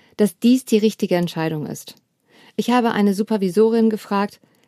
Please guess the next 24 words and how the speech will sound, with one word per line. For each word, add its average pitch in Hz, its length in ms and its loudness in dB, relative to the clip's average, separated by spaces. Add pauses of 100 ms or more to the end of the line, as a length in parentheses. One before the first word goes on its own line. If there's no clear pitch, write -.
„Kann 190 220 -2
ich 214 160 -2
Kunden 220 520 2
überhaupt 180 560 -2
kun-, - 300 -4
kündigen?“ 196 480 2 (800)
Sie 262 120 -6
fragte 294 320 -2
nach 240 120 0
dem 214 160 2
Grund 170 400 2
und 170 80 -4
als - 180 -4
ich 196 80 -6
ihr 202 80 0
die 185 140 -2
oben 233 200 4
genannten 202 360 2
Punkte 269 360 0
aufzählte, 190 440 -4
sagte 180 280 -4
sie 208 140 0
zu 208 160 -4
mir, 196 240 -2